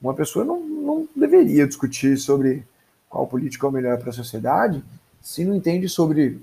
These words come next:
macroeconomia, sobre qual a função de um senador, sobre, ah, o que realmente é esquerda ou direita, e sobre mais uma porrada de coisa. Então, eu te digo aqui o grande aprendizado dessa discussão que eu presenciei.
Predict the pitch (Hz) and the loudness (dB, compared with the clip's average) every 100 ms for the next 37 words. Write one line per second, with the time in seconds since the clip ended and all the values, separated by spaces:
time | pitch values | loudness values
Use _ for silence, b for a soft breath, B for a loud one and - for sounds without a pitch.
0 | 127 123 123 120 147 220 160 180 170 139 | -8 -6 -4 -6 -4 -2 0 2 2 0
1 | - 127 131 139 - 143 - 143 135 120 | -4 -8 0 0 2 -6 -6 -6 -4 -6
2 | 117 - 151 190 135 143 180 170 135 - | -8 -6 0 0 0 0 0 -2 -4 -8
3 | - 131 143 139 123 - b b b b | -2 0 2 0 -2 -8 b b b b
4 | _ - 120 123 123 113 131 131 135 143 | _ -6 -2 -2 -4 -6 -8 -14 -16 -18
5 | _ - 135 160 151 143 160 - 147 139 | _ -4 2 4 4 2 -2 2 2 2
6 | 143 - 127 151 139 135 143 147 156 175 | -2 0 2 4 4 4 6 4 4 4
7 | 151 180 170 - 131 131 196 311 320 330 | 6 4 2 0 -2 0 -2 -4 -2 0
8 | 320 339 339 330 285 302 294 277 _ _ | 2 0 4 4 4 2 -2 -6 _ _
9 | - 208 165 - - b b b b _ | 2 4 4 0 -14 b b b b _
10 | - 139 185 208 240 262 247 277 233 220 | -12 -2 2 2 2 2 0 0 -2 0
11 | 220 151 - 151 165 135 120 135 160 180 | 2 2 0 -2 2 2 2 2 4 4
12 | 147 135 131 135 135 147 135 131 - 120 | 0 -2 -2 0 0 -2 -6 -6 -12 -10
13 | 135 135 127 123 135 127 123 117 | -8 -6 -6 -6 -6 -6 -6 -6